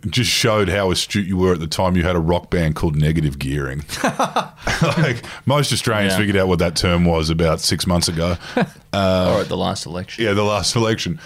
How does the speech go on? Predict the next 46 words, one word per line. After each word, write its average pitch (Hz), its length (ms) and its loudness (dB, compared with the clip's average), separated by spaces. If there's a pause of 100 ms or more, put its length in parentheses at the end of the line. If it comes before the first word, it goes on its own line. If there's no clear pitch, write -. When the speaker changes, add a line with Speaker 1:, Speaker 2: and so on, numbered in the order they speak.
(260)
Speaker 1:
You 110 100 2
had 113 80 4
a 110 60 2
rock 135 260 0
band 117 240 0
called 104 120 0
Negative 98 300 0
Gearing 95 400 0 (1080)
because 98 260 0
you 95 60 0
could 90 140 -4
see 123 160 0
all 101 100 0
this 87 120 -2
stuff 87 200 -2
happening 85 260 -2
with 80 140 -2
your 85 140 2
old 82 160 2
man, 87 340 0 (460)
uh, 78 280 0
making 92 320 0
his 76 140 -2
money 87 480 2 (340)
and, 73 300 -2
you 85 80 0
know, 82 100 0
buying 95 400 0
investment 107 460 -2
properties 76 400 -2
and 78 100 -4
stuff, - 220 -2
which 92 100 -2
was 90 120 -2
stuff 120 260 -2
that, 90 160 -4 (340)
you 87 160 -2
know, 87 220 2 (100)
uh, 82 400 -2
most 143 380 2
people 120 380 2 (360)
kind 110 220 0
of 92 180 0
realise 127 440 2
that 92 180 0
wealth 87 480 0